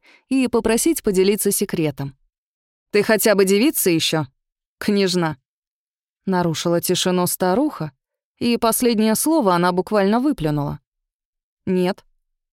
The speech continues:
спокойно ответила Алена, пожав плечами. «Мне двадцать два, не больная, не кривая. С чего бы?» Последняя намеренно добавила, чтобы позлить.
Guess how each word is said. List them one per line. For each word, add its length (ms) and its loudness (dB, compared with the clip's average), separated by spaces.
спокойно 580 -2
ответила 480 -2
Алена, 320 0
пожав 380 -2
плечами. 560 -4
«Мне 280 2
двадцать 380 0
два, 280 0
не 140 2
больная, 440 2
не 140 0
кривая. 500 -2
С 100 -10
чего 320 0
бы?» 160 -2
Последняя 680 0
намеренно 600 2
добавила, 540 0
чтобы 320 0
позлить. 640 -4